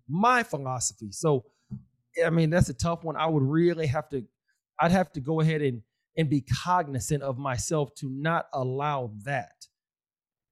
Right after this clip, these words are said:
to affect how I interact with that said person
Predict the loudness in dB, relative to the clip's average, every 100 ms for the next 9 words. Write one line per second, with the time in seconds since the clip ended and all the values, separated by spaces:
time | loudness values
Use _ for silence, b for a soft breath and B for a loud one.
0 | -6 0 2 0 -4 -6 -6 -4 -2 -2
1 | _ _ _ _ _ -14 -2 2 2 0
2 | -4 -4 -4 -8 -8 -8 -2 -2 -2 -8
3 | -6 -8 -4 -4 -4 -6 -12 -12 -14 -16